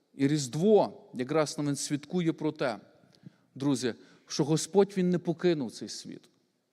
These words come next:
Хоча він весь лежить у злі, написано. Він весь лежить у злі. Але він прийшов сюди, щоб врятувати цей світ. Світ прийшов врятувати, в якому, уявіть собі, в якому навіть не знайшлося місця для нього.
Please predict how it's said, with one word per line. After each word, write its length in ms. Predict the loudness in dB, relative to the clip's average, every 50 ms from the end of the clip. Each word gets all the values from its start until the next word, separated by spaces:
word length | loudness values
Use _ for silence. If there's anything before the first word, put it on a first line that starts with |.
| _ _ _ _ _ _ _ _ _ _ _ _ _ _ _ _ _ _ _
Хоча 300 | _ -12 -4 -2 0 0
він 160 | 2 0 2
весь 300 | 4 4 4 2 2 -2
лежить 340 | -4 -4 -2 -2 -2 -4 -4 -4
у 80 | -8
злі, 340 | -6 -6 -6 -4 -4 -4 -4
написано. 540 | -4 -6 -10 -10 -12 -12 -12 -14 -16 -18 -20 _ _ _ _ _ _ _ _ _ _ _ _ _ _ _ _ _ _ _ -6
Він 140 | -4 -4 -2
весь 320 | 0 -2 -2 -2 -4 -6
лежить 340 | -6 -6 -4 -4 -6 -6 -8
у 100 | -12 -12
злі. 320 | -12 -12 -12 -14 -14 -14 -16 -18 _ _ _ _ _ _ _ _ _ _ _ _ _ _ _ _ _ _ -4
Але 220 | 0 2 2 4
він 200 | 6 6 6 6
прийшов 600 | 6 4 4 4 4 2 4 4 6 4 4 2
сюди, 440 | -2 -8 -8 -6 -4 -2 0 0 0 0 0
щоб 200 | -2 -2 0 0
врятувати 680 | 0 2 2 2 0 2 2 2 2 2 0 -2 -4
цей 200 | -6 -6 -6 -8
світ. 420 | -8 -10 -10 -10 -12 -14 -14 -16 -20 _ _ _ _ _ _ _ _ _ _ _ _ _ _
Світ 560 | -10 -6 -4 -2 -2 0 2 2 2 2 2
прийшов 360 | 2 2 2 2 2 2 2 4
врятувати, 580 | 2 2 2 2 2 4 4 4 4 2 0
в 100 | 2 2
якому, 360 | 2 0 2 2 2 2 2
уявіть 420 | 2 2 2 2 2 2 2 0 -2
собі, 240 | -2 -2 0 0 0
в 40 |
якому 300 | 0 2 2 2 2 2
навіть 340 | 2 2 2 2 2 2 2
не 80 | 0 -2
знайшлося 540 | -2 -2 -2 -2 -2 -2 -4 -2 -2 -2 -2
місця 460 | -2 -2 -2 -2 -4 -6 -8 -8 -8
для 160 | -6 -4 -6
нього. 300 | -4 -6 -6 -8 -12 -14